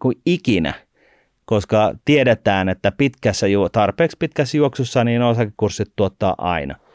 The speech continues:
Et, et niin se, se on niinku, se vaan on näin. Et katsottu kahdensadan kahdenkymmenen vuoden ajalta, niin yksi dollari vuonna tuhatkahdeksansataayksi sijoitettuna kustannustehokkaaseen osakeindeksirahastoon Jenkkilässä,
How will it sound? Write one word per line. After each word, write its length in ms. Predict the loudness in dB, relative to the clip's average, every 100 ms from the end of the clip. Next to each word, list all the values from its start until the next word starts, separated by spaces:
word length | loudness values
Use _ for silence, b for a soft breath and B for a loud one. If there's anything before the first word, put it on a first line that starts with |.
| b b b b
Et, 100 | -6 0
et 120 | 2
niin 220 | 4 4
se, 120 | 0 -2
se 160 | -6 -4
on 140 | 0
niinku, 340 | 0 0 -2 -4 _ -18 -12
se 140 | -4
vaan 180 | 0 2
on 200 | 2 2
näin. 220 | 0 -2 -8 _
Et 140 | -8 -8 -10 -18 -18 -14
katsottu 400 | -4 -2 0 -2
kahdensadan 580 | -2 0 2 0 0 0
kahdenkymmenen 580 | -2 -2 -2 -2 -2 -4 -8 -10 0
vuoden 440 | 2 4 2 0 -8 -14 -2
ajalta, 480 | 0 2 2 0
niin 280 | 0 -2 -4 -10 b b b b b
yksi 320 | 0 2 2
dollari 380 | 2 4 2 2
vuonna 200 | 2 0
tuhatkahdeksansataayksi 1040 | 0 -2 0 -4 -2 -6 0 2 2 0
sijoitettuna 760 | 0 0 0 -2 -2 0 -2 -6 _ _ _ _ -4
kustannustehokkaaseen 1160 | -2 0 -2 -2 -2 -2 -4 -2 -2 0 -2
osakeindeksirahastoon 920 | -2 -2 -4 -4 -4 -4 -6 -4 -4 -2
Jenkkilässä, 600 | -2 -2 -4 -4 -6